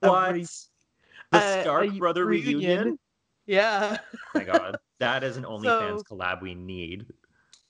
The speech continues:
Speaker 1: Yes, please. <laughs>
Speaker 2: Yeah.
Speaker 1: So yeah, again, I don't know anything about the Eternals. If it brings in mutants into this world, I am here for it. Um,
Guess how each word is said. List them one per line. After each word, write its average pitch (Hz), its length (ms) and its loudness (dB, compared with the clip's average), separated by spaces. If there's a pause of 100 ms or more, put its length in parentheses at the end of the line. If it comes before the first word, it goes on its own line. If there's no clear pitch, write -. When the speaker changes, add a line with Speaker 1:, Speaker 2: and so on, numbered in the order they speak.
Speaker 1:
Yes, 247 380 4
please. 240 500 -2 (160)
<laughs> 605 60 -4
Speaker 2:
Yeah. - 360 0 (120)
Speaker 1:
So - 160 -12
yeah, 254 240 0 (260)
again, 214 380 0
I 214 60 -6
don't 226 160 -4
know 233 80 -2
anything 220 300 -4
about 185 280 -4
the 180 120 -2
Eternals. 226 520 0
If 254 80 -4
it 320 140 -4
brings 202 240 0
in 180 100 0
mutants 170 380 -2
into 165 160 -6
this 156 200 -4
world, 233 280 4 (100)
I 143 100 -8
am 143 100 -14
here 262 200 -2
for 240 260 0
it. 226 120 0 (520)
Um, 190 760 2